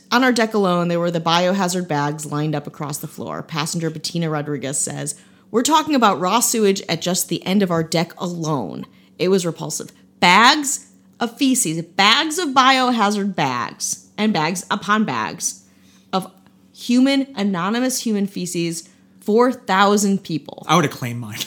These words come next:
Speaker 1: <laughs>
Speaker 2: I would not be anonymous.
Speaker 1: Which one is mine?
Speaker 2: <laughs> I know.
Speaker 1: Exactly. Where's my name? <laughs> Lunch bag. So gross. Carnival Triumph was originally expected to be towed to the Mexican port of Progreso. However, after being carried north by currents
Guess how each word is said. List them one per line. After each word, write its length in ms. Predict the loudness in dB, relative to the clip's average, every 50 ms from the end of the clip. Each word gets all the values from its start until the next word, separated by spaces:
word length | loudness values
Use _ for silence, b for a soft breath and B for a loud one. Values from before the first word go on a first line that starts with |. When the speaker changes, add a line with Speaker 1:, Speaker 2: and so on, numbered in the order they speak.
| -8 -4 -4
Speaker 1:
<laughs> 260 | -2 0 4 4 4 6
Speaker 2:
I 120 | 6 4 6
would 120 | 6 8
not 160 | 8 8 8
be 80 | 8 6
anonymous. 380 | 8 8 8 8 6 6 2
Speaker 1:
Which 40 | 4
one 160 | 6 6 6
is 200 | 8 6 6 6
mine? 160 | 6 8 10 10
Speaker 2:
<laughs> 200 | 10 10 10 8
I 180 | 8 6 4 4 2 2 2
know. 60 | 2
Speaker 1:
Exactly. 320 | 0 0 2 2 2 2 2
Where's 160 | 2 2 2 2
my 100 | 0 0 0 0 0 2 2
name? 240 | 2 0 0 0 2
<laughs> 440 | 2 2 2 0 -14 -10 -10 -8 -4
Lunch 460 | -4 -6 -6 -4 -8 -8 -8 -10 -18 -12
bag. 460 | -6 -6 -6 -6 -6 -10 -10 -8 -8 -6
So 540 | -4 -4 -4 -6 -6 -4 -2 0 0 -2
gross. 680 | -2 -4 -4 -2 -2 -2 -4 -6 -6 -6 -8 -8 -14 -20 _ B B B B B B B B B B B B
Carnival 400 | -2 0 2 2 2 2 0 0
Triumph 420 | 0 2 4 4 4 4 2 0 0
was 120 | -2 0
originally 340 | 0 -2 -2 -2 -2 -2 -4
expected 380 | -4 -4 -4 -6 -6 -6 -8 -10
to 60 | -8
be 80 | -8 -8
towed 460 | -8 -6 -4 -2 0 0 0 -2 -4
to 80 | -6 -8
the 60 | -6
Mexican 400 | -6 -6 -4 -6 -6 -6 -6 -6
port 300 | -6 -6 -6 -6 -6 -6
of 80 | -6 -10
Progreso. 680 | -10 -8 -8 -4 -2 -2 -2 0 0 0 2 0 0 0
However, 340 | -2 0 0 0 0 0 -2
after 240 | -2 -4 -6 -6 -6
being 220 | -6 -4 -4 -4
carried 320 | -6 -6 -8 -6 -6 -6 -6
north 300 | -6 -6 -6 -6 -6 -6
by 100 | -8 -8
currents 560 | -8 -8 -8 -6 -4 -4 -4 -4 -4 -6 b